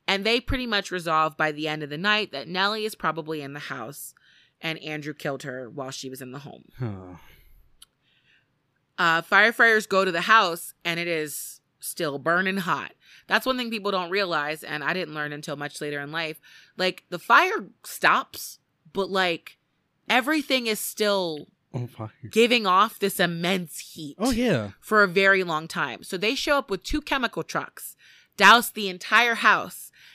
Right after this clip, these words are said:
Speaker 1: and they begin trying to sift through stuff to find Nellie, but it's still too hot for them to work. So they just go, "We have to come back." The search
Speaker 2: Hmm.
Speaker 1: for the re-, for any more children go into the rest of the night,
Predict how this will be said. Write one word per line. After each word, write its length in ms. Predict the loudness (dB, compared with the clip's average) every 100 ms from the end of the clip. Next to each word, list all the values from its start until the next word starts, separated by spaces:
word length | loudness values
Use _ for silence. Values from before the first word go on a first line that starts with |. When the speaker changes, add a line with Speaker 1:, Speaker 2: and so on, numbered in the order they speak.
| _ -4
Speaker 1:
and 140 | 0
they 80 | 0
begin 320 | 0 -2 -4
trying 520 | -6 -2 0 0 -2
to 100 | -8
sift 420 | -10 -2 -2 -2 -6
through 160 | -8
stuff 380 | -6 -2 -2 -2
to 120 | -8
find 400 | -8 -4 -4 -4
Nellie, 320 | -6 -6 -6
but 140 | -4 -2
it's 160 | -4 -8
still 300 | -6 -4 -4
too 240 | -6 -6
hot 240 | 2 2
for 160 | 0 -6
them 200 | -6 -4
to 60 | -6
work. 440 | -6 -10 -14 -20 _ _ _ _ _ -20 -20 -20 -20 -10
So 140 | -2
they 120 | 0
just 200 | 0 0
go, 220 | -2 0 0
"We 160 | -2 0
have 200 | 2 0
to 80 | -4
come 180 | -4
back." 380 | 0 0 0 -12 -20 _ _ _ _ _ _ _ _ _ _ _ _ _ _ _ _ _ _ _ _
The 80 | -8
search 360 | 2 4 4 2
Speaker 2:
Hmm. 60 |
Speaker 1:
for 100 | -4
the 100 | -2
re-, 200 | 2 2 2
for 160 | 0
any 240 | 2 2 0
more 360 | 0 2 2
children 500 | 0 -2 -2 -2 -4
go 180 | -2 -2
into 200 | -2 -6
the 100 | -4
rest 260 | -4 -4 -6
of 60 |
the 60 | -8
night, 340 | -8 -8 -12